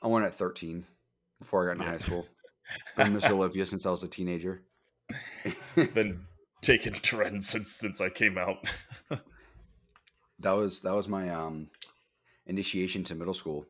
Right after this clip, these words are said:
Speaker 1: My, my gift for, for going into middle school, my first day of cla-,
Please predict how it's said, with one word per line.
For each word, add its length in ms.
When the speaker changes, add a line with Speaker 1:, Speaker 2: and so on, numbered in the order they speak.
Speaker 1:
My, 180
my 460
gift 280
for, 540
for 640
going 240
into 160
middle 180
school, 200
my 100
first 300
day 260
of 100
cla-, 280